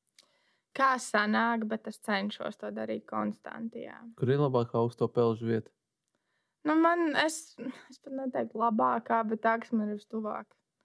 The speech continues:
Speaker 1: mājām, jo
Speaker 2: Tā tad labākā?
Speaker 1: <laughs> Mežparks. Jo
Speaker 2: Ā.
Speaker 1: man laika resursi ir ierobežoti, tāpēc es izvēlos. Nu, tā ir vesela procedūra. Tā aizbraukt,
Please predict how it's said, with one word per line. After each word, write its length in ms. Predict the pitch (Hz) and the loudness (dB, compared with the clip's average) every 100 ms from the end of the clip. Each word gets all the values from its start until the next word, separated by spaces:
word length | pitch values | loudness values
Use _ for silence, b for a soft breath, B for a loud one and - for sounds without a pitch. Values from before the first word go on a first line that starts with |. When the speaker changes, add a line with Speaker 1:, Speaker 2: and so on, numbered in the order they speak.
| _ _ - | _ _ 0
Speaker 1:
mājām, 560 | 220 208 233 247 240 226 | 2 4 4 4 4 4
jo 140 | 226 | 6
Speaker 2:
Tā 80 | 143 | 4
tad 140 | 147 135 | 4 4
labākā? 480 | 139 151 175 208 196 - - | 6 6 4 4 2 -2 -2
Speaker 1:
<laughs> 200 | 185 196 | 2 4
Mežparks. 760 | 240 285 349 - 196 - _ - _ _ - | 4 2 0 -4 -6 -6 _ -20 _ _ -4
Jo 140 | 254 | 2
Speaker 2:
Ā. 80 | 247 | 4
Speaker 1:
man 260 | 254 254 247 | 4 4 2
laika 580 | 226 220 233 262 269 226 | 4 4 4 2 -2 -2
resursi 580 | 220 247 - 233 220 - | 0 0 -2 -8 -8 -8
ir 120 | 208 | -4
ierobežoti, 800 | 214 247 226 208 208 208 208 220 _ | 2 2 2 0 -6 -14 -14 -14 _
tāpēc 400 | - 214 214 214 | -20 -14 -12 -12
es 80 | 220 | -10
izvēlos. 600 | 208 214 208 208 - 214 - | -6 -4 -6 -8 -8 -8 -6
Nu, 200 | 233 233 - | -2 -2 -2
tā 180 | 247 277 | 0 2
ir 140 | 262 208 | 4 4
vesela 340 | 220 - - | 2 0 -10
procedūra. 560 | - 196 202 214 - - | -8 -10 -10 -18 -18 -18
Tā 220 | - 214 | -6 0
aizbraukt, 580 | 220 208 208 202 202 | 0 0 0 0 -2